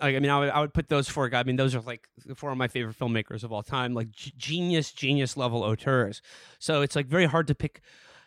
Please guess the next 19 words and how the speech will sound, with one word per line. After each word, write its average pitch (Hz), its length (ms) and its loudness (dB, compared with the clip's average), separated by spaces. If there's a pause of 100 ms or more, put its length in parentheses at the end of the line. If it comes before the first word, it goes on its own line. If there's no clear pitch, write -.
(220)
against 147 380 0
those 135 440 4
being, 131 260 -4
like, 120 140 -4
the 127 100 0
best 123 220 -4
Stephen 120 260 0
King 135 220 0
ap-, 120 200 -4
adaptations, 127 640 -4
but - 140 -8
they're 131 160 -2
often, 143 420 2 (640)
I 135 40 0
mean, 147 140 -2
other 156 240 2
than 147 140 2
Carrie, 156 500 4
really, 120 480 2